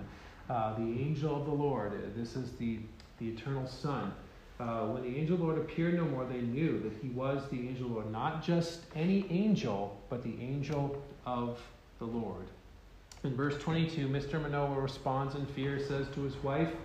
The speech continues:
"We shall surely die because we have seen God." Now there is, certainly we see in Exodus thirty-three twenty, "No one shall see the face of God and live." That certainly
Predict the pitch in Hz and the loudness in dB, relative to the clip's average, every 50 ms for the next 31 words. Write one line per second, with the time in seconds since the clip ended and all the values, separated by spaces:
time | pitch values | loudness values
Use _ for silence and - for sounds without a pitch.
0 | - - - - - - - - - - - 147 156 147 - - 170 156 151 151 | -4 -4 -4 -4 -4 -8 -10 -12 -10 -6 -2 0 0 0 2 2 4 4 2 2
1 | - - 165 165 190 196 160 160 147 147 151 156 147 147 139 - - 147 151 151 | 2 4 4 6 6 6 8 8 8 8 8 8 6 4 2 0 2 4 6 6
2 | 160 165 165 - - 170 165 143 135 147 143 143 143 147 147 147 147 - - - | 8 6 6 4 4 2 4 4 6 6 8 10 10 8 8 6 2 -2 -6 -6
3 | - - - 143 139 135 135 135 135 135 135 131 135 - - - - - - - | -6 -4 -2 0 0 2 2 2 2 2 0 0 -2 -4 -10 -16 -16 -18 -18 -18
4 | - - - - - - 127 156 160 135 - 90 90 90 92 - - - - - | -18 -18 -18 -4 4 8 10 12 12 12 10 6 2 -2 -6 -8 -12 -14 -14 -16
5 | - - - - - - - - - - - - 135 131 131 131 139 139 139 139 | -18 -18 -18 -18 -20 -20 -20 -18 -16 -12 -4 0 4 4 4 4 4 2 2 2
6 | 139 139 135 135 139 - - - - - - - - - - 165 170 165 165 165 | 2 2 2 0 -2 -4 -6 -8 -10 -12 -14 -14 -8 0 2 4 4 4 4 4
7 | 165 160 156 156 147 - - - 170 160 151 147 143 143 - - - 143 - - | 4 4 4 2 0 -2 -2 0 2 2 4 4 2 2 2 2 0 0 0 2
8 | - 156 151 143 147 143 143 - 147 147 143 139 - - 151 147 147 139 131 127 | 2 4 4 4 4 2 0 0 0 0 0 -2 -2 0 0 0 2 2 2 2
9 | 127 131 143 151 156 151 - 143 131 - - 156 147 139 139 - - - 135 135 | 2 2 2 2 0 0 0 0 0 0 0 0 0 0 0 0 0 2 2 4
10 | 135 135 - - 139 120 117 117 131 123 123 123 123 123 - 131 123 117 113 110 | 4 2 2 -2 -4 -4 -4 -2 0 2 4 4 2 2 0 -4 -4 -4 -4 -2
11 | 117 120 131 151 160 156 147 131 110 - - - 147 123 123 127 120 | -2 0 0 0 0 2 0 0 0 0 -2 -2 -4 -4 -4 -4 -8